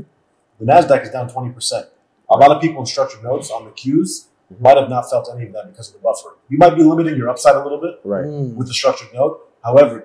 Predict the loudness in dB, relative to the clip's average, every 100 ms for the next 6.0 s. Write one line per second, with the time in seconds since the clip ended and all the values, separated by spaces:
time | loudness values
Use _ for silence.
0 | _ -4 -4 -4 -6 -8 -10 -12 -16 -16
1 | -16 -12 -12 -10 -10 -10 -8 -10 -10 -8
2 | -8 -8 -8 -8 -8 -6 0 4 4 0
3 | -6 -2 2 2 0 -6 -6 -8 _ -6
4 | -4 0 0 0 0 4 6 6 2 -2
5 | -8 -12 -10 -10 -10 -10 -2 0 0 -4